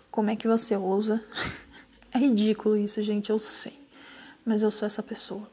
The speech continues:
E, e é sempre como você ousa. É lindo. E não sei. Não sei.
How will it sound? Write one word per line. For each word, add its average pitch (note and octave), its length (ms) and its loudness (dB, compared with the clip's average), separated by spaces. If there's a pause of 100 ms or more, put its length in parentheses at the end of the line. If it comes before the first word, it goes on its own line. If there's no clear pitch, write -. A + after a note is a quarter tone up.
(920)
E, G#3 680 0
e G3+ 220 -2
é G#3 100 -4
sempre G#3+ 320 -10
como B3 220 -2
você A3+ 340 -2
ousa. F#3+ 340 2 (680)
É - 80 -6
lindo. G#3+ 340 -4 (1040)
E A3 800 2 (680)
não B3 140 -4
sei. - 360 -12 (720)
Não A#3 160 -6
sei. - 300 -18